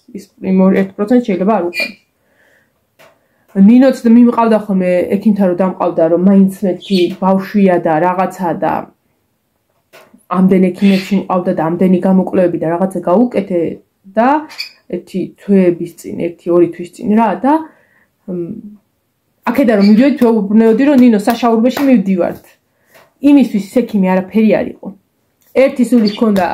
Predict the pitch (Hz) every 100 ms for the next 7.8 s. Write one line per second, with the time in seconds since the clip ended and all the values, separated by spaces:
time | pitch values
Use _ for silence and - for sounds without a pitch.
0 | - - 226 254 254 233 208 - 208 -
1 | - 123 175 - 208 208 208 226 233 -
2 | 254 214 208 196 190 185 170 165 180 233
3 | 247 226 190 180 175 165 175 185 214 277
4 | 302 320 - _ _ _ _ _ _ -
5 | 240 254 202 233 196 196 233 269 220 214
6 | 240 240 190 190 180 185 190 247 240 202
7 | 196 - - - - 190 -